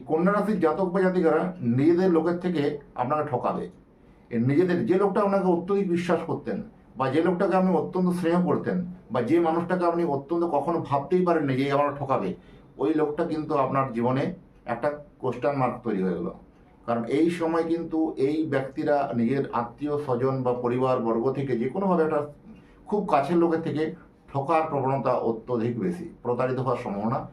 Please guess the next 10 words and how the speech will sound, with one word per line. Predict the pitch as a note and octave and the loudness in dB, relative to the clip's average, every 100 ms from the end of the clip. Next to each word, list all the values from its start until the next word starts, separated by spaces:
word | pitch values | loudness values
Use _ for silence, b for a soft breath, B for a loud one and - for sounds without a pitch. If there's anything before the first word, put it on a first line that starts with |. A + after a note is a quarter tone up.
| - - | -18 -12
অত্যধিক | - - A#2 C3+ | -10 -4 -4 -2
বেশি, | F#3 F3 - - - B B B B - | -4 -6 -12 -16 -20 B B B B -4
বা | A#2+ A2+ | -2 -2
সেক্ষেত্রে | E3 E3+ F3+ F3 E3+ | -2 0 0 0 2
কিন্তু | E3+ E3+ G#3 - - | 2 2 -4 -6 -10
একটা | C3+ E3+ | -6 -4
সাবধানতা | F3+ B2+ A#2+ C3 C3 | 0 0 2 0 2
অবলম্বন | C3 A#2 A#2+ B2+ | 2 2 2 0
করা | D#3 G3 - | 0 -2 -2
উচিত। | A2 F3 | -4 -4